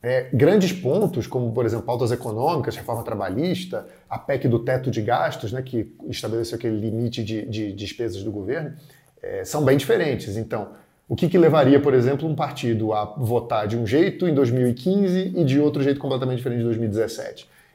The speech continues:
Isso tá pautado exatamente por essas relações políticas. Essas siglas, elas não têm, então, essa marca ideológica forte. Elas acabam se adaptando ao momento político, ao ambiente político, pra ter poder, ter força e sobreviver politicamente.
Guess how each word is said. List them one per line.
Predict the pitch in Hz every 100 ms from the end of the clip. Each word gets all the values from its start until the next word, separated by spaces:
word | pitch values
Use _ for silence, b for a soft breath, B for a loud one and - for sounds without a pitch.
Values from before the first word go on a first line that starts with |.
| -
Isso | 123
tá | 135
pautado | 131 143 143 139
exatamente | 147 165 170 151
por | - 170
essas | 151 175
relações | 175 175 175 175
políticas. | 226 190 113 - 98 90
Essas | 92 101
siglas, | - 147 156 113
elas | 107 110
não | 117 110
têm, | 127 143
então, | 123 107
essa | - 110
marca | 107 101 -
ideológica | 104 101 98 98 -
forte. | - 147 - - b b
Elas | - 131
acabam | 139 143 147
se | 147 151 - -
adaptando | - 156 175 - 202 226 214 170
ao |
momento | 151 135 131 127
político, | 127 117 135 135
ao | 131
ambiente | 147 175 131 131
político, | 131 - 143 - 208
pra | - 139 147 - _ _ _ _ _
ter | 226
poder, | 226 208 151 - - - -
ter |
força | 135 - 165 - 110
e | 107
sobreviver | - 139 139 139 131 135
politicamente. | 156 151 - 107 113 - -